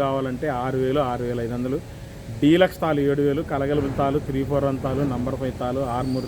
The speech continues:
తాలు, ప్యూర్ కలగలుపుల తాలు అయితే ఎనిమిది వేలు వేస్తున్నారు. సూపర్ టెన్ తాలు థర్టీ ఫోర్ తాలు రంగులు లేవు, ఆరు వేలు వేశారు.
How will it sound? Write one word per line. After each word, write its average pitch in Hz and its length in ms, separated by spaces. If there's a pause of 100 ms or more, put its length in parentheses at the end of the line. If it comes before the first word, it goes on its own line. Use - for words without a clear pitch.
తాలు, 127 200 (500)
ప్యూర్ 196 260 (100)
కలగలుపుల 160 460
తాలు 139 160
అయితే 123 220
ఎనిమిది 120 240
వేలు 120 140
వేస్తున్నారు. - 340 (1400)
సూపర్ 220 400
టెన్ 190 220
తాలు 175 260
థర్టీ 151 260
ఫోర్ 147 240
తాలు 143 220 (140)
రంగులు 147 280 (100)
లేవు, 135 200 (320)
ఆరు 131 180
వేలు 135 160
వేశారు. 131 300